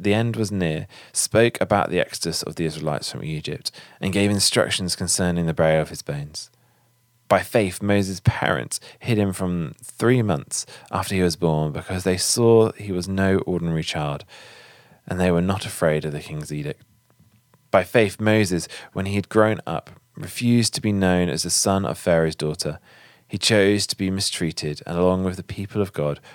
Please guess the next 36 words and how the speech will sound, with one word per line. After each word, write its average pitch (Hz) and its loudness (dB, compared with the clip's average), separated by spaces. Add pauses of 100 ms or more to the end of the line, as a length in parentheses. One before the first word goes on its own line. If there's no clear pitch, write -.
(140)
rather 90 2 (320)
than 80 -2
to - -4
en-, 80 -4 (120)
enjoy 82 -2
the 82 -6
fleeting 101 -4
pleasure 80 -2
of 67 -4
sin. 71 -6 (1160)
He 104 0
regarded 95 2 (240)
disgrace 98 2
for - -8
the 82 -8
sake 101 -2
of 101 -10
Christ 76 -4
as - -6
a 85 -8
greater - -4
value 78 -4 (320)
than 80 -4
treasures 85 0
of - -8
Egypt, 69 -8 (440)
because 90 -6
he 90 0
was 85 0
looking 98 -2
ahead 85 -4
to - -8
his 80 -8
reward. 78 -10 (480)
By 92 2
faith, 95 -4